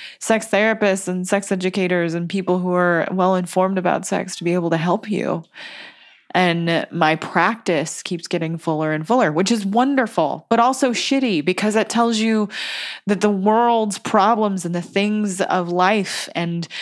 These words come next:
our sex lives are not necessarily getting better. In fact, it's getting worse. I can say that right there with you. My mental health has taken, taken a beating over this isolation.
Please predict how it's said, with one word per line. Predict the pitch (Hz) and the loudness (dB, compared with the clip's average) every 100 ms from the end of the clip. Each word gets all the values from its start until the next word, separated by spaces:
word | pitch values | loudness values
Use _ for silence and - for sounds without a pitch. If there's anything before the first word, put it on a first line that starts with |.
| - - - | -12 -10 -2
our | 180 180 | 0 0
sex | - 226 262 - | 2 0 0 0
lives | 202 156 147 139 - | 2 4 0 -4 -4
are | 170 | -2
not | 185 220 - | 2 0 0
necessarily | 220 214 208 - 208 220 208 190 | -2 -4 -4 0 0 2 0 0
getting | 190 190 180 | 2 2 0
better. | 165 190 226 110 - - _ _ _ _ _ _ _ _ _ _ _ _ _ _ _ _ _ | 2 2 2 0 -8 -18 _ _ _ _ _ _ _ _ _ _ _ _ _ _ _ _ _
In | 180 | 0
fact, | 196 214 220 | 2 2 0
it's | 196 | 0
getting | 226 196 170 | 0 0 2
worse. | 170 269 196 156 - - - _ _ _ _ _ _ - | 2 2 2 -2 -8 -10 -16 _ _ _ _ _ _ -2
I | 190 240 | 0 2
can | 262 | 2
say | 226 247 | 2 2
that | 247 226 | 2 2
right | 247 233 | 2 2
there | 233 | 2
with | 202 262 277 | 2 2 2
you. | 247 185 147 147 147 _ _ _ _ _ _ - | 2 2 2 0 -6 _ _ _ _ _ _ 0
My | 208 | 2
mental | 247 220 | 4 2
health | - 185 262 302 - | 0 2 2 2 -2
has | 196 170 160 - | 0 0 -2 -2
taken, | 170 165 170 160 147 - - - - | 0 0 -2 -2 -6 -12 -16 -16 -6
taken | - 226 208 | 0 2 2
a | 160 | 0
beating | - 185 240 294 220 147 180 - _ - | -2 0 4 4 2 0 -8 -16 _ 0
over | 175 170 | 2 2
this | 151 147 | 0 0
isolation. | 143 127 - - - - - - | -2 -2 -6 -6 -6 -6 -8 -10